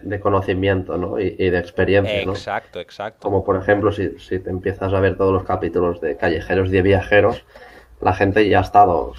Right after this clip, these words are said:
Speaker 1: o sea, ya sabe cómo, cómo es, ¿no? Tiene una imagen de, de, de todo, de lo que hay alrededor del mundo, pero
Speaker 2: Totalmente.
Speaker 1: realmente
Speaker 2: Callejeros Viajeros, para quien no lo sepa, es un programa que viajan,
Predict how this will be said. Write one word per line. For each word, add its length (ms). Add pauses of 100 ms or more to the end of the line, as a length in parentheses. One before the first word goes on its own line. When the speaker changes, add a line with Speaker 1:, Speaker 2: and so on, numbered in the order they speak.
(120)
Speaker 1:
o 40
sea, 180
ya 260
sabe 260
cómo, 280
cómo 300
es, 220
¿no? 180
Tiene 160
una 120
imagen 420
de, 80 (140)
de, 200
de 200
todo, 420 (680)
de 100
lo 100
que 140
hay 160
alrededor 420
del 140
mundo, 260
pero 80
Speaker 2:
Totalmente. 240
Speaker 1:
realmente 320
Speaker 2:
Callejeros 340
Viajeros, 400
para 160
quien 140
no 80
lo 80
sepa, 200
es 100
un 80
programa 420
que 120
viajan, 420